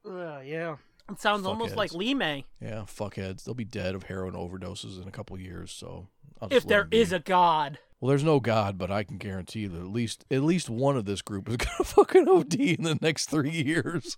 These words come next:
Speaker 2: <laughs>
Speaker 1: I was quoting Walt.
Speaker 2: Yeah, I know.
Speaker 1: Ugh. Um, do either of us have a, um, pimp spot?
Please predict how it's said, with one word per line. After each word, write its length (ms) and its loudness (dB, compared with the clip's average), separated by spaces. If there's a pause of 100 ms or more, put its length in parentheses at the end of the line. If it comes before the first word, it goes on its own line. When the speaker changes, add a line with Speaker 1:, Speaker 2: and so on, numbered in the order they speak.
Speaker 2:
<laughs> 1080 -6 (2000)
Speaker 1:
I 140 4
was 180 0
quoting 600 0 (220)
Walt. 460 -4 (840)
Speaker 2:
Yeah, 180 -2
I 100 -4
know. 260 -14 (840)
Speaker 1:
Ugh. 320 -10 (1160)
Um, 640 6
do 260 -8 (140)
either 360 -8
of 120 -10
us 180 -4
have 400 0
a, 460 -6
um, 520 -4
pimp 220 -8
spot? 340 -6